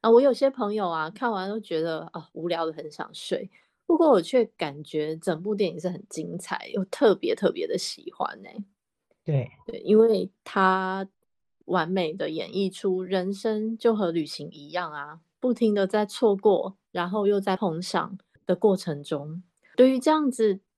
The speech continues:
Speaker 1: 在真实旅行中遇见的人事物，还有生活经验，这种有点不舍，但也只能坦然接受的氛围，很有这种怦然心动的感觉。
Speaker 2: 对，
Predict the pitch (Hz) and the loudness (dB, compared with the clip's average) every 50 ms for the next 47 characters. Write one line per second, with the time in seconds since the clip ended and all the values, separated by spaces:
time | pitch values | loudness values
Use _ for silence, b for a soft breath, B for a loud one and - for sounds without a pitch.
0 | _ - 240 233 220 - 233 233 233 233 - 180 170 165 156 156 156 - - 165 | _ 0 0 0 2 4 2 2 2 0 -2 -4 -2 -2 -4 -6 -8 -8 -8 -6
1 | 165 165 170 - 196 196 196 196 220 247 233 196 - 226 208 185 175 165 147 156 | -6 -2 0 2 2 2 2 2 2 0 0 2 2 2 2 2 0 -2 0 0
2 | 151 151 165 165 - - 214 190 175 - 196 190 165 - 220 202 - 202 214 196 | -2 -2 -4 -8 -6 -4 -2 -2 0 0 0 0 0 -2 -4 -6 -2 -2 -2 -2
3 | 175 - - 208 214 214 196 160 160 - - 180 175 180 180 190 170 - - - | -2 -2 -2 -2 0 0 0 0 -2 -2 -4 -6 -4 -2 0 0 0 -2 -4 -12
4 | b b b b b b b b b _ - 226 220 196 175 175 185 208 247 202 | b b b b b b b b b _ 0 2 2 4 4 6 6 6 6 4
5 | 156 - 226 214 190 - - - - - - - _ - 247 240 220 196 190 190 | 4 2 0 0 0 -2 -6 -6 -6 -8 -8 -8 _ -2 -2 0 0 2 2 2
6 | 202 196 - - 156 143 147 151 156 160 - - - - 151 139 156 147 135 151 | 0 0 -4 -8 -8 -6 -6 -6 -8 -10 -12 -8 -6 -6 -6 -4 -6 -6 -6 -6
7 | 170 165 - 196 196 196 - 214 180 156 147 147 - - 180 165 165 165 156 - | -2 2 4 4 4 4 4 2 2 0 0 -2 -2 -4 -2 -2 -2 -2 -4 -4
8 | - - 175 - 214 185 185 208 233 220 180 156 160 180 185 180 170 180 180 - | -4 -4 -2 0 2 2 4 4 4 4 4 4 2 2 0 0 -2 -6 -6 -2
9 | - 220 196 202 202 180 165 156 156 160 - - 170 160 160 160 - 165 156 - | 0 0 0 0 -2 -4 -6 -8 -10 -8 -6 -6 -6 -6 -4 -4 -4 -4 -4 -6
10 | 190 - - - - - - 202 196 - - - - - _ _ _ _ _ _ | -12 -18 -18 -18 -18 -16 -18 -18 -18 -18 -18 -20 -20 -20 _ _ _ _ _ _
11 | _ _ _ _ _ _ _ _ - 214 175 147 135 123 117 | _ _ _ _ _ _ _ _ 6 6 6 6 2 -2 -4